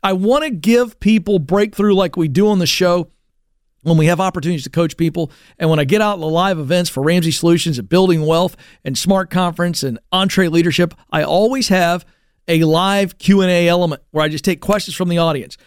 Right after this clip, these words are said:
So I said, "Let's take the show and let's take it out there among the people."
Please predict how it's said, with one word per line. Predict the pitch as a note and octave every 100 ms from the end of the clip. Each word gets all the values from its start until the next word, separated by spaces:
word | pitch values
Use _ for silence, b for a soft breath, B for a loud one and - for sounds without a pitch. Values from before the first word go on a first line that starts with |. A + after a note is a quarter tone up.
| b b
So | -
I | F#3+
said, | G#3
"Let's | F#3+ C#4+
take | - B3+ B3+
the | E3+
show | - A3 G3+ E3+ G#3 - _ _ _ -
and | E3+
let's | G3+ A3
take | - A3+
it | G3
out | G3 G3
there | F#3+ F#3
among | D#3+ D#3+ F#3 F3+
the |
people." | C3+ F3 D#3+ A2+